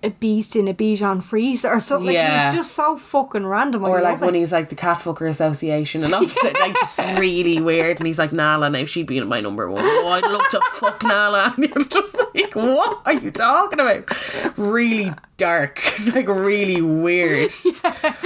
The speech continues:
Speaker 2: But so weird that you're like, "I'm actually, I'm uncomfortable. I have to laugh."
Speaker 1: Yeah, I know. He's fucking brilliant.
Speaker 2: He's iconic. He's
Speaker 1: He's
Speaker 2: so good.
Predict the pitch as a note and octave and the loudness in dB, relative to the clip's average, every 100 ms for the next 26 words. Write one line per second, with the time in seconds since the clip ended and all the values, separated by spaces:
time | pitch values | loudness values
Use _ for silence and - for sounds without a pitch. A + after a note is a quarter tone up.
0 | A#4 G#4 F4 C4 G#3 G#3+ G3+ G3 F3+ D#3+ | 0 2 0 0 2 2 2 2 2 0
1 | F3+ E3+ D#3 - D#3 D3+ C#3 C#3+ - - | 0 0 0 0 0 0 0 -2 0 0
2 | D3+ D3 D3 D3 - D3+ C3 C3+ B2+ - | 0 0 0 -2 -2 0 0 0 -2 -2
3 | - - - G#3+ A3 G#3 F#3+ F#3 A3 A3 | -2 -2 -2 -2 2 2 0 0 0 2
4 | F#3+ A3 - C#4+ C#4 G#3 F#3 F#3+ F3+ E3 | 0 -2 -2 -4 -2 -4 -6 -6 -6 -4
5 | E3+ D#3 D3 C#3+ C3+ C3 - D#3 D3 D3 | -2 0 0 0 0 0 0 0 2 0
6 | C3 C3+ C3+ | 2 2 2